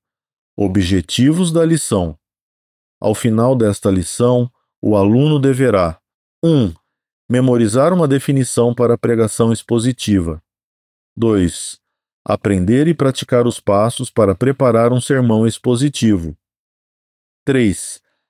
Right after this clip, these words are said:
apreciar o poder da pregação expositiva para mudar vidas. Introdução. Nas duas lições anteriores, estudamos a preparação de vários tipos de sermão. Nesta lição,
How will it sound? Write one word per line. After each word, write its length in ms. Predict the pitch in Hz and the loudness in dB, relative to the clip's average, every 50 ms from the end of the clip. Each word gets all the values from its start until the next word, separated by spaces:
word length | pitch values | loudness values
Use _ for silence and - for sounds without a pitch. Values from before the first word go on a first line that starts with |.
| _ _ | _ _
apreciar 640 | - 110 104 - 113 104 98 - - - 107 113 131 | -6 -6 -4 -2 -2 -2 -2 -2 -2 0 2 2 2
o 80 | 147 143 | 0 0
poder 420 | - 156 147 123 113 107 107 107 | 0 -2 -2 0 0 0 0 0
da 140 | 95 90 85 | 0 -2 -2
pregação 680 | - - 113 127 127 131 127 120 - - 120 117 120 123 | -2 -2 -2 0 0 0 -2 -2 -2 -2 0 0 0 0
expositiva 840 | 120 - - - 120 110 95 104 98 - - - 123 139 139 143 139 | -2 -4 -4 -4 -2 -2 -2 -4 -6 -8 -4 0 0 2 2 0 0
para 240 | - 139 127 127 131 | 0 0 0 2 2
mudar 380 | 131 123 120 120 123 127 127 | 0 0 2 2 2 2 2
vidas. 640 | 101 101 104 101 87 87 87 82 - - - - _ _ _ _ _ _ _ _ _ _ _ _ _ | 0 0 0 0 0 0 -2 -4 -6 -10 -14 -16 _ _ _ _ _ _ _ _ _ _ _ _ _
Introdução. 880 | 120 120 117 107 127 123 120 123 127 127 - - 107 95 87 82 80 - _ _ _ _ _ _ _ _ _ _ _ _ _ _ _ _ _ _ _ _ _ _ _ _ _ _ _ _ - | -4 -2 -2 0 0 0 0 0 0 -2 -2 -2 0 0 0 -2 -4 -8 _ _ _ _ _ _ _ _ _ _ _ _ _ _ _ _ _ _ _ _ _ _ _ _ _ _ _ _ -4
Nas 220 | 107 107 101 101 113 | -2 -2 0 0 2
duas 240 | 143 190 202 165 | 2 2 2 2
lições 380 | 165 165 147 - - 127 120 110 | 2 0 0 0 0 0 0 0
anteriores, 680 | 110 104 101 113 98 98 101 113 123 127 123 104 90 92 | 0 0 0 0 0 2 2 2 2 2 2 0 0 -2
estudamos 640 | 104 104 - - 117 107 107 117 123 127 127 117 | -4 -8 -6 -6 -4 -2 0 2 2 2 2 0
a 60 | 117 110 | 0 0
preparação 640 | - 107 107 - 110 104 101 98 - - 113 113 | 0 -2 -2 0 2 2 2 2 0 0 0 0
de 80 | 104 95 | 0 0
vários 440 | 85 95 101 117 143 165 180 143 | 0 0 2 2 2 0 0 -4
tipos 320 | - - 151 160 151 - 135 | -2 -2 -2 -2 0 -2 -2
de 120 | 135 131 | -2 -2
sermão. 480 | - 165 156 139 117 101 90 80 76 - _ _ _ _ _ _ _ _ _ _ _ _ _ _ _ _ - | 0 0 0 0 2 0 0 0 -2 -6 _ _ _ _ _ _ _ _ _ _ _ _ _ _ _ _ -4
Nesta 320 | 110 117 120 - - 107 | -2 -2 -2 -2 -2 -2
lição, 560 | 98 90 85 - - 117 - - - 92 - | -2 -2 -2 -2 0 0 2 2 2 0 -4